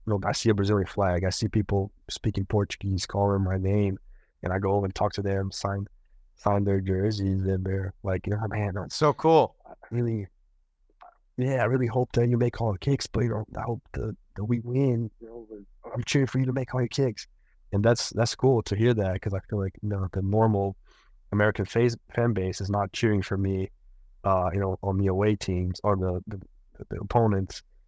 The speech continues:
Speaker 1: but the Brazilians are. So, um, I'm very appreciative of that, and, and I would just be so happy that they got to, uh, feel the N F L, you know, from close, like the, the fans over here get to feel. And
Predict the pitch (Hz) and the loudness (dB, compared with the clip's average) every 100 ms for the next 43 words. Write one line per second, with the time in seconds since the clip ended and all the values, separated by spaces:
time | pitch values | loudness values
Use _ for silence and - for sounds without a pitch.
0 | _ - 98 98 101 98 104 107 95 90 | _ -2 0 2 2 2 2 2 2 0
1 | 87 90 92 - 95 95 - - - - | -2 -2 -4 -4 -2 -2 -6 -16 -20 -20
2 | - - 92 92 90 87 82 - _ - | -20 -10 -4 0 0 0 -2 -6 _ -20
3 | - - _ - 107 101 85 95 - 101 | -20 -20 _ 2 6 6 4 0 2 0
4 | 90 87 87 87 95 101 95 92 87 92 | 0 -2 0 2 0 0 -2 -2 -2 -4
5 | 90 87 98 98 92 90 - 95 92 95 | -4 0 0 2 0 -2 0 0 2 2
6 | 92 - 87 90 92 - - 92 92 92 | 2 0 -2 -2 -4 -10 -10 -4 -2 -2
7 | 90 - 87 87 - _ _ _ - 90 | -6 -4 -4 -4 -10 _ _ _ -4 0
8 | 87 82 - 107 101 95 98 92 90 - | 0 -2 2 4 4 4 2 2 -2 0
9 | 95 90 92 90 104 - - 95 87 - | 0 2 0 -4 -6 -10 -8 -6 -6 -4
10 | 90 - 104 95 90 - - - - 87 | -6 -2 0 2 0 -2 -6 -8 -6 -4
11 | - 92 87 87 - - - 95 92 92 | -2 -2 -2 -4 -6 -2 2 2 2 2
12 | 92 85 92 90 90 92 90 92 - 92 | 2 2 0 2 2 0 -2 -6 -4 0
13 | 92 92 - - _ - _ 92 92 90 | 0 0 -6 -20 _ -20 _ -6 -2 0
14 | 87 | -2